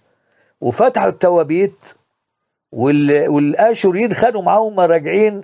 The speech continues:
الرفات اللي كان موجود في ال-، اللي هو رفات الملوك، ونقلوا له لأشور. لماذا؟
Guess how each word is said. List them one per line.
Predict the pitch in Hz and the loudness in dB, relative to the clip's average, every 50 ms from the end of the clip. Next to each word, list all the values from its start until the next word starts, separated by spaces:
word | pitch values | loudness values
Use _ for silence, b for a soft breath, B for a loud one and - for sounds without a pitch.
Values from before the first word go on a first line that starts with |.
| - | -2
الرفات | 170 156 160 170 - - 196 214 190 147 113 _ _ - - - _ _ _ _ _ _ _ _ _ - | -2 0 0 0 2 2 2 2 2 0 -4 _ _ -20 -20 -20 _ _ _ _ _ _ _ _ _ -10
اللي | 101 110 120 | -8 -8 -4
كان | 117 - 180 175 170 | -2 -2 -2 0 0
موجود | 156 143 135 185 202 - | -2 -2 -2 -2 -4 -4
في | - 156 | -4 -6
ال-، | 131 127 131 131 | -4 -4 -4 -4
اللي | 131 135 147 147 160 139 131 | -2 -2 -2 -4 -4 -4 -2
هو | 151 175 175 156 | 0 0 0 0
رفات | 147 143 135 - 180 196 190 - | 0 -2 -2 0 0 -2 -2 -4
الملوك، | 160 156 156 156 185 226 262 - _ - - - _ _ _ _ _ _ _ _ _ _ _ | -6 -4 -2 0 0 0 0 0 _ -14 -20 -20 _ _ _ _ _ _ _ _ _ _ _
ونقلوا | - 113 135 147 165 160 - - 160 156 185 226 240 | -6 -4 -2 0 0 0 0 0 0 0 0 -2 -2
له | 208 180 151 135 131 - | -2 0 0 0 0 0
لأشور. | 156 156 - - 151 - - 160 139 123 123 | 0 0 0 0 0 -2 0 -2 0 0 0
لماذا؟ | 151 160 156 202 214 208 170 202 208 214 214 | -2 0 2 2 2 2 2 2 2 2 2